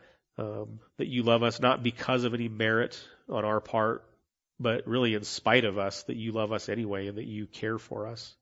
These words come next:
And we're thankful that you have made a way for us to have right relationship with the Father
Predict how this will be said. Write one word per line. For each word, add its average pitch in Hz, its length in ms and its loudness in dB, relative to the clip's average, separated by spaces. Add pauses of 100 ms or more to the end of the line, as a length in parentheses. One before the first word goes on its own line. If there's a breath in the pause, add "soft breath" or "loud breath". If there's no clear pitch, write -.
(920)
And 117 100 -2
we're 117 140 -2
thankful 117 380 0
that 113 140 0
you 123 200 4
have 113 160 2
made 120 260 4
a 113 40 2
way 113 360 4
for 113 260 -2
us 113 220 -2
to - 120 -4
have 107 260 0 (340 loud breath)
right 120 280 10
relationship 117 840 0
with 113 460 -2
the 117 140 -8
Father 107 520 -2